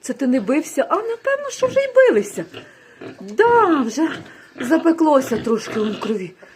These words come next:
Одним словом, оце все ось півні. Півні, тому нам, нам таке.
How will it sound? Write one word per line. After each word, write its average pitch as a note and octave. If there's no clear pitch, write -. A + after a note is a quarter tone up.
Одним C4
словом, D#4+
оце D#4+
все C#4
ось C#4+
півні. A#3+
Півні, A#3
тому D#4+
нам, F4+
нам G#4+
таке. G#3